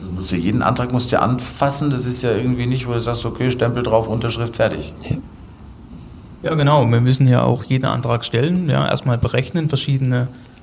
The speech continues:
Speaker 3: verschiedene Voraussetzungen überprüfen, mit denen man dann ins Gespräch gehen. Wie sehen die Umsätze aus? Beispielsweise bei der Überbrückungshilfe. Da haben wir einen Förder-, Förderzeitraum bei der Überbrückungshilfe zwei von September bis Dezember, ja.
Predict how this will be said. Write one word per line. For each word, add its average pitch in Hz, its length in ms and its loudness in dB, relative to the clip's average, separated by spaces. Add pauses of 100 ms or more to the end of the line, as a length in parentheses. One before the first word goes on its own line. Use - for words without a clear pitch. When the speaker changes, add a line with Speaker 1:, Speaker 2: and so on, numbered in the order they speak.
Speaker 3:
verschiedene 131 320 0
Voraussetzungen 139 800 0
überprüfen, 156 640 0
mit 143 140 -2
denen 135 100 0
man 123 100 0
dann 120 220 0
ins 127 160 -2
Gespräch - 460 -2
gehen. 143 320 2
Wie 143 80 2
sehen 135 280 0
die 131 120 -2
Umsätze 139 500 0
aus? 139 380 0 (320)
Beispielsweise 127 480 0
bei 123 140 0
der 120 120 0
Überbrückungshilfe. 147 720 2 (600)
Da 123 60 -4
haben 131 200 0
wir 127 80 2
einen 123 140 0
Förder-, 135 520 2
Förderzeitraum 127 720 0
bei 120 140 0
der 135 120 0
Überbrückungshilfe 131 760 -2
zwei 127 340 0
von 123 180 -2
September 123 460 -2
bis 127 200 -4
Dezember, 165 540 0 (180)
ja. 147 280 0